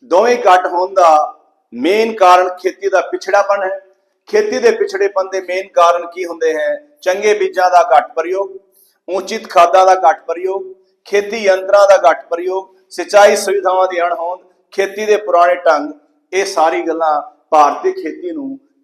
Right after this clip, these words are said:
ਪਿਛੜੀ ਹੋਈ ਖੇਤੀ ਬਣਾਉਂਦੇ ਸੀ। ਇਹ ਸੀ ਦੂਸਰਾ ਪੁਆਇੰਟ। ਤੀਜਾ ਜਿਹੜਾ ਪੁਆਇੰਟ ਹੈ, ਖੇਤੀ ਆਗਤਾਂ ਦਾ ਘੱਟ ਪ੍ਰਯੋਗ, less use of agricultural inputs।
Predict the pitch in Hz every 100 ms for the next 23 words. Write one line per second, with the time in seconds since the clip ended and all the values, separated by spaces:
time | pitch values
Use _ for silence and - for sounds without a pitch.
0 | - 208 214 226 170 165 175 - 147 143
1 | 147 131 123 127 135 110 _ _ _ _
2 | _ _ _ _ _ _ _ _ _ _
3 | _ _ _ 202 233 214 165 165 - -
4 | _ _ _ _ _ 160 190 226 220 190
5 | 202 220 - _ _ _ _ _ 214 233
6 | 247 226 214 208 - 165 170 170 147 269
7 | 269 _ _ _ _ _ _ _ _ _
8 | _ - 226 226 254 208 202 196 196 185
9 | 165 147 - - 135 131 127 _ 127 190
10 | 233 220 226 220 220 202 190 208 208 208
11 | 214 202 196 - 415 415 - - _